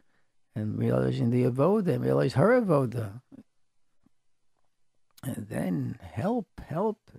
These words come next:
much as you can. You see, you have to go out to learn, but you see she needs extra help. Go that extra five minutes, you're telling her you're number one. That's the kunz. Number one, number one. This is loyalty. <laughs> This is it. This is what you have to do. This is what you have to do. It's not like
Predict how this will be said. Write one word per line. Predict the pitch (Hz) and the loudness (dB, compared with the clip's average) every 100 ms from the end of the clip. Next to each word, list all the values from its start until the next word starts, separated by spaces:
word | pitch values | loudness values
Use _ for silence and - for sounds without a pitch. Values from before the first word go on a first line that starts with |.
| - _ _ _ _ _ | -20 _ _ _ _ _
much | - 160 | -4 -4
as | 185 190 | -4 -4
you | 151 | -4
can. | - 185 208 160 120 | -4 -2 -2 -4 -6
You | - | -8
see, | 131 | -4
you | 139 | -4
have | 139 | -4
to | 131 | -4
go | 135 135 | -2 0
out | 135 131 | 0 -2
to | 131 | -2
learn, | 151 202 156 | 0 0 0
but | |
you | 117 | -4
see | - 156 | -6 -8
she | 151 151 | -8 -6
needs | 156 131 | -8 -8
extra | 170 - 185 | -10 -8 -10
help. | 190 | -8
Go | - 170 202 | -2 -2 -2
that | 170 170 | -2 -2
extra | 185 - | -2 -6
five | - 190 190 | -2 0 2
minutes, | 190 202 180 | 0 -2 -4
you're | |
telling | - 185 196 151 | -4 -2 -2 0
her | |
you're | 180 185 | 0 0
number | 196 185 | 0 0
one. | 180 202 220 143 120 | 2 2 2 0 -6
That's | 135 | -8
the | - | -6
kunz. | 147 - 220 165 - - - _ - - _ - | -4 -2 -2 -4 -10 -20 -20 _ -20 -20 _ -6
Number | 127 175 185 | -2 0 2
one, | 190 190 190 | 2 2 2
number | 190 185 185 | 0 0 2
one. | 190 233 226 135 120 _ _ _ - | 2 2 0 -4 -8 _ _ _ -10
This | 185 | -2
is | 226 | 2
loyalty. | 226 240 302 302 277 180 123 113 - | 6 6 6 6 4 2 2 0 -4
<laughs> | - - _ - - _ _ _ - | -4 -6 _ -20 -20 _ _ _ -2
This | 175 | 2
is | 196 220 | 4 6
it. | 277 254 - - | 6 6 2 -4
This | 147 147 | -6 -4
is | |
what | 170 185 202 | -2 0 4
you | |
have | 185 202 - | 4 2 0
to | 202 | 0
do. | 226 254 233 165 | 2 4 4 4
This | 165 | 2
is | 170 | 2
what | 190 185 | 0 2
you | |
have | 175 190 - | 0 0 -2
to | 170 | -2
do. | 220 226 | 2 2
It's | 147 | 2
not | 190 | 2
like | 180 139 - | 2 0 -6